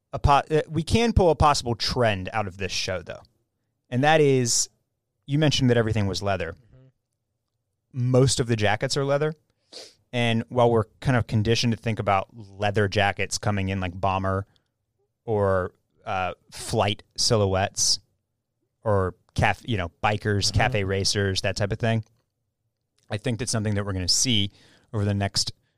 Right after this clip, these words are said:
Speaker 1: few seasons, year or two, are more traditional coat silhouettes, jacket silhouettes, like pea coats and trench coats
Speaker 2: Yeah.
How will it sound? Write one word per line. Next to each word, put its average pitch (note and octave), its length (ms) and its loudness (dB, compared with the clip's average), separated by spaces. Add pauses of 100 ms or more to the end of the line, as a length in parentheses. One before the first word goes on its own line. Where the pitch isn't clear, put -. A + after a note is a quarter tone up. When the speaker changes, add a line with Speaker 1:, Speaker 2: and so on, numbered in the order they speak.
(120)
Speaker 1:
few A#2 240 -2
seasons, G#2+ 720 0 (380)
year G#2+ 240 2
or - 20 0
two, F#2+ 420 -2 (600)
are G#2 340 4 (460)
more A#2+ 260 0
traditional A2+ 920 0 (360)
coat A#2+ 320 0
silhouettes, D#3 680 0
jacket A#2+ 360 -2
silhouettes, D#3 460 0
like A2+ 160 -4
pea B2 140 -2
coats B2+ 280 2
and A#2 80 0
trench A#2+ 240 0
coats D#3 320 0
Speaker 2:
Yeah. G#2+ 140 -10